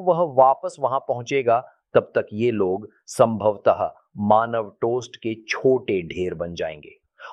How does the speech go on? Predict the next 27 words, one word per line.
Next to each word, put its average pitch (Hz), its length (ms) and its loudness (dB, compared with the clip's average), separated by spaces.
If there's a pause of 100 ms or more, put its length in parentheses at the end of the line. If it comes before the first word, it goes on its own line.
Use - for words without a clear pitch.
और 123 140 6
इन 113 120 -4
मूर्ख 156 480 -2
विद्रोही 127 480 -2
इब्रानियों 123 720 0
को 131 140 -4
बिल्कुल 147 520 0
भी 202 120 0
पता 165 300 0
नहीं 135 300 -10
है 139 100 -6
कि - 360 -6
उनके 123 440 -2
भाग्य 151 600 2
का 160 160 -2
फैसला 127 680 -6 (160)
उस - 300 -2
शिखर 123 360 -2
पर 123 160 -2
किया 98 280 -4
जा 85 180 -4
रहा 78 300 -6
है, - 160 -16 (540)
जबकि 113 340 0
वे 107 140 -4
नीचे 135 600 -6
अपनी 127 540 -8